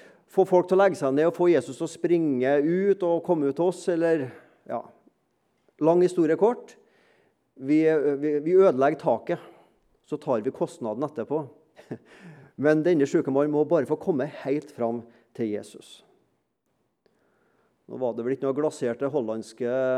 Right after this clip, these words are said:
takpanner som lå der da. Det var vel litt halm og strå, så det er ikke sikkert kostnaden var så mange tusen kroner, men likevel... Det var jo ganske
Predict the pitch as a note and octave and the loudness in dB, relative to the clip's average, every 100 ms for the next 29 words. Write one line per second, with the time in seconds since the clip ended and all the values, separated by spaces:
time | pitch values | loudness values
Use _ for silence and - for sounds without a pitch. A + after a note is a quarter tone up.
0 | B2 A#2 A2+ A#2 G#2 - _ C#3 B2+ - | -2 -4 -8 -10 -16 -20 _ -6 -6 -6
1 | A#2+ A2+ B2+ C3+ C3 B2+ C#3+ D#3+ A2+ A#2+ | -8 -6 -6 -4 -2 0 0 -2 -6 -10
2 | A2+ A2 A#2 B2+ B2 - C3+ C#3 C#3 C#3 | -8 -4 -4 -2 -6 -2 -2 0 -4 -2
3 | C#3 D#3 C#3+ B2+ A2 - _ _ _ - | -2 -2 -4 -4 -6 -14 _ _ _ -12
4 | B2 D3+ B2+ - D#3 A#2+ A#2 C#3 C3 C#3 | -6 -4 -2 -2 -4 -4 -4 0 0 0
5 | - D3+ F3 E3+ E3+ C3+ C#3+ E3+ D3 D#3 | 0 0 2 0 0 -2 -2 -2 0 -2
6 | D3+ C#3 C#3+ C#3 C3+ B2 B2+ B2 - _ | -2 -2 -2 0 0 2 0 -2 -8 _
7 | _ _ _ _ - D#3+ E3+ A3 G#3+ - | _ _ _ _ -2 2 4 4 2 -4